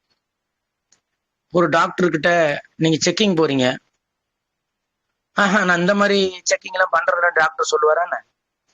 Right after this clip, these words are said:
உங்க உடம்புல எங்க என்ன நோய் வந்தாலும் டாக்டர் பார்ப்பாரு. அவன் தான் டாக்டர். ஆஹ் எனக்கு இதெல்லாம் உடம்பு டிஸ்டர்ப் ஆகும், மனசு டிஸ்டர்ப் ஆகும்.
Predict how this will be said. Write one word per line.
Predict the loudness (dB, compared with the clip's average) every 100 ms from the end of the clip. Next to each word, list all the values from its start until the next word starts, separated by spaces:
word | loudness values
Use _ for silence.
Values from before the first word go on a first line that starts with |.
| _ _ _ _ _ -2
உங்க | 2 2
உடம்புல | 2 2 0 0 0
எங்க | 2 2 2 0
என்ன | 0 0 0
நோய் | 2 0
வந்தாலும் | -2 -4 -2
டாக்டர் | -4 -4 -4
பார்ப்பாரு. | -4 -2 -8 _ _ _ _ -4
அவன் | -2 0
தான் | 0 -2
டாக்டர். | -4 -12 _ _ _ _ _ _ _ _ _ _ _ _ _ -2
ஆஹ் | 0
எனக்கு | 0 0
இதெல்லாம் | 2 2 2
உடம்பு | 0 -4 -6 -4
டிஸ்டர்ப் | -2 -2 0 0
ஆகும், | 0 0
மனசு | 0 -2 -4
டிஸ்டர்ப் | -2 -2 -2 -2
ஆகும். | -2 -8